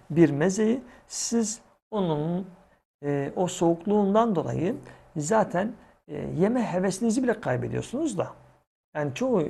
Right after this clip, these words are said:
mezelerin sofrada kalmasının sebeplerinden başında bu geliyor. Buz gibi bir şey yani. Yanında, e, yediğiniz sıcak yemeği, e, rahatsız ediyor. Dişlerin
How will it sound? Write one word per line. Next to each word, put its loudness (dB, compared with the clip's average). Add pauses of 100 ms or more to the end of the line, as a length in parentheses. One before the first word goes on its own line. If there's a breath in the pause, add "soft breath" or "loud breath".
(200)
mezelerin 0
sofrada 0
kalmasının -4
sebeplerinden -2
başında 0
bu 2
geliyor. -2 (540 loud breath)
Buz 2
gibi -2
bir 0
şey -2
yani. -2 (440 loud breath)
Yanında, 4 (140)
e, -2
yediğiniz 2
sıcak 2
yemeği, -2 (380)
e, -4
rahatsız -2
ediyor. -6 (420)
Dişlerin -2